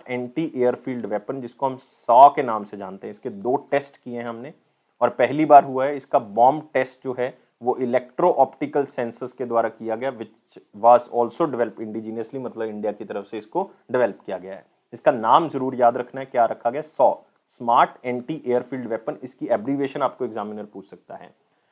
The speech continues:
और एक तरह का ये लॉन्ग रेंज जो है वो एंटी एयरफील्ड वेपन है, जो कि, अ,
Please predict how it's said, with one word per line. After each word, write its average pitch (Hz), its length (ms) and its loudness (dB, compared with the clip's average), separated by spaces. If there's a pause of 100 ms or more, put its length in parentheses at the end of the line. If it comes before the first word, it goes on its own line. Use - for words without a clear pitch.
(160)
और 135 120 6
एक 139 220 0
तरह 156 180 2
का 160 100 -2
ये 156 120 0
लॉन्ग 127 460 0
रेंज 127 460 -4
जो 135 120 -2
है 135 140 -4
वो 135 220 -6
एंटी 123 400 -8
एयरफील्ड 127 460 -6
वेपन 104 400 -8
है, 123 240 -10 (360)
जो 123 120 2
कि, 139 460 -2
अ, 123 40 4